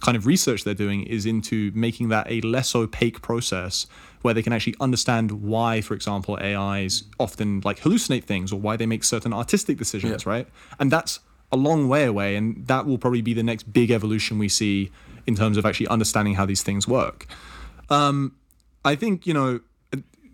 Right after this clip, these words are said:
Speaker 1: no matter how good this technology gets, no matter what it does, it's important that as a community, we stick together.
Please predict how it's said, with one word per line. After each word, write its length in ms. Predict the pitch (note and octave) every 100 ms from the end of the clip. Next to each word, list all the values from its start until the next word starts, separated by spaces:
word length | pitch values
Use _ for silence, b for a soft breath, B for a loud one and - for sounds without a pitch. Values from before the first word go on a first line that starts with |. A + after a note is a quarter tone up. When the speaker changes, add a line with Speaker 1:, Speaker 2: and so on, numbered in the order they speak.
| _ _ -
Speaker 1:
no 120 | C#3
matter 160 | F3 F#3+
how 200 | - E3
good 160 | C#3+
this 140 | C3 -
technology 460 | B2+ B2 A#2 G#2+
gets, 400 | G#2 G#2+ G#2+ -
no 80 | A#2
matter 160 | B2+ B2
what 200 | A#2 A2+
it 120 | G#2+
does, 400 | G#2+ G#2 G#2 G2 -
it's 100 | A#2
important 380 | A#2+ C#3 C3 A#2+
that 260 | A2+ - - _ _ _ -
as 160 | C3
a 60 | C3+
community, 600 | - B2+ A#2 - A#2 A2
we 180 | A2+ A#2
stick 260 | - A#2 -
together. 460 | A2 G#2+ A#2 A#2+